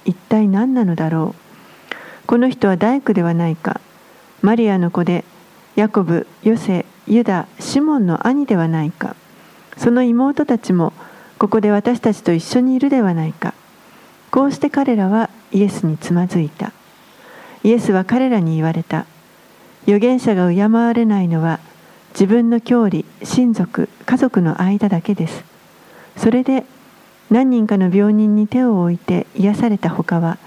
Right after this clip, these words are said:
そこでは何も力ある技を行うことができなかった。イエスは彼らの不信仰に驚かれた。それからイエスは近くの村々を巡って教えられた。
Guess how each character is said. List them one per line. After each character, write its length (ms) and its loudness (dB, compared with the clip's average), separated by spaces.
そ 140 0
こ 100 0
で 120 2
は 120 0
何 260 0
も 220 0
力 400 0
あ 40 0
る 140 0
技 280 0
を 220 0
行 220 -2
う 220 2
こ 100 -2
と 120 -2
が 100 -2
で 120 -4
き 140 -4
な 120 0
か 120 -8
っ 40 -8
た。 140 -10
イ 80 4
エ 80 2
ス 120 -2
は 140 2
彼 220 0
ら 120 2
の 100 2
不 140 -2
信 260 0
仰 220 -2
に 240 0
驚 320 -2
か 140 -6
れ 100 -6
た。 220 -8
そ 120 0
れ 80 0
か 140 -2
ら 80 0
イ 120 0
エ 80 2
ス 140 -2
は 240 0
近 220 -2
く 120 0
の 120 4
村 260 0
々 280 0
を 60 -2
巡 240 0
っ 40 -4
て 400 -4
教 80 0
え 160 0
ら 120 -4
れ 100 -6
た。 180 -18